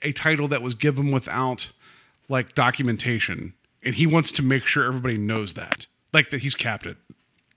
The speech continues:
So anytime that Sloane and crew, and I, sorry, I didn't mean to cut you off 'cause I'm now captain. I'm now, you know, I, I don't know if you know this. I'm captain now. I'm giving, I'm just throwing that out there. I know you're colonel, but I'm captain. Um,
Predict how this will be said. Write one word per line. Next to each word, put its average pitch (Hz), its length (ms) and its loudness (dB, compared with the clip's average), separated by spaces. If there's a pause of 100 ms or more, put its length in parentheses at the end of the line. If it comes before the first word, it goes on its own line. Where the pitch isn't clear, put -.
(300)
So - 180 -2
anytime 165 580 4 (880)
that 170 140 2
Sloane 180 260 6
and 160 80 4
crew, 131 180 0
and 123 100 2
I, 135 200 4
sorry, 117 220 2
I - 40 0
didn't 113 100 2
mean 113 80 -2
to - 40 -8
cut 110 120 0
you 110 100 0
off 107 160 -2
'cause 110 120 -4
I'm 117 200 0
now 110 140 0
captain. 101 560 -2 (180)
I'm 107 160 -6
now, 101 260 -4
you 110 120 -8
know, 101 260 -10 (140)
I, 110 60 -4
I 120 40 -4
don't 127 300 -2
know 123 40 0
if 117 100 -4
you 113 40 -4
know 113 120 0
this. 104 160 -6
I'm 113 120 -8
captain 104 400 -2
now. 92 160 -8
I'm 92 120 -10
giving, 104 300 -8
I'm 101 140 -8
just 101 140 -8
throwing 110 160 -8
that 101 80 -6
out 107 140 -8
there. 101 200 -8 (1040)
I 127 60 0
know 135 80 2
you're 131 180 2
colonel, 110 320 -4
but 104 160 -2
I'm 107 80 -2
captain. 95 400 -4 (580)
Um, 113 460 -2